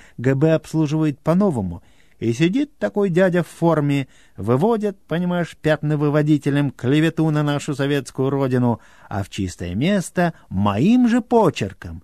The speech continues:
вписывает новые строки. Ну и пусть.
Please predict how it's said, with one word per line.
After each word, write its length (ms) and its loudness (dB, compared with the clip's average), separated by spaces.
вписывает 800 -10
новые 380 -10
строки. 540 -16
Ну 360 -2
и 160 -4
пусть. 520 -10